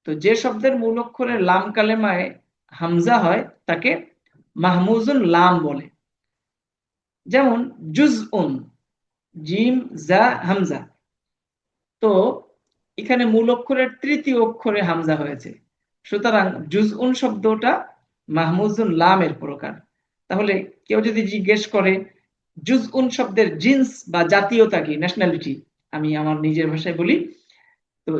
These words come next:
জুজউন এর জিন্স হলো মাহমুজুন লাম। আর ইকরা,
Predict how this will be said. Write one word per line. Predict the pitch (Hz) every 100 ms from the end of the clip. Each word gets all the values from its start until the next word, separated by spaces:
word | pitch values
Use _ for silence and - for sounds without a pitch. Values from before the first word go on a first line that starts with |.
| 156
জুজউন | 269 247 - 262 247 - -
এর | 196 175 170
জিন্স | 190 202 -
হলো | 220 277 - - 156
মাহমুজুন | 156 170 185 190 359 - _ _ _ _
লাম। | 156 160 147 131 117 - _ _ _ _ _ - _ _ _
আর | 156 147 143 - _ _
ইকরা, | 262 311 240 190